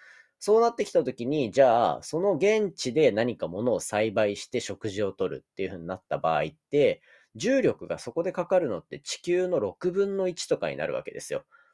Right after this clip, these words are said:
そうするとやっぱり重力が低い分、水が土の中だったり、その植物に入っていく時のペースだったり、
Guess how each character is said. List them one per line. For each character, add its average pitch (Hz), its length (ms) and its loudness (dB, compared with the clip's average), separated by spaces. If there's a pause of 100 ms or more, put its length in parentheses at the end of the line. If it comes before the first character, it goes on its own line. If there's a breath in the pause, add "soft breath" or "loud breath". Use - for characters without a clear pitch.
(160 soft breath)
そ 214 160 4
う 220 60 8
す 254 100 -2
る 220 100 0
と 220 80 2
や 214 60 4
っ 208 120 -4
ぱ 185 100 4
り 117 260 0
重 160 220 2
力 160 220 2
が 73 100 -4
低 - 280 -2
い 104 80 0
分、 87 420 -6 (340 loud breath)
水 131 340 0
が 185 340 2
土 - 300 -6
の 143 140 2
中 139 260 0
だ 82 80 0
っ - 80 -12 (140)
た 80 100 -8
り、 92 240 -4
そ 85 160 -12
の 80 100 -10
植 107 300 -6
物 110 220 -6
に 80 80 -10
入 101 200 -4
っ - 80 -10
て - 180 -12
い 69 100 -10
く - 80 -20
時 - 200 -14
の 67 120 -12
ペ 113 200 4
ー - 40 2
ス - 140 -6
だ 85 100 -4
っ - 120 -12
た 76 120 -4
り、 - 120 -16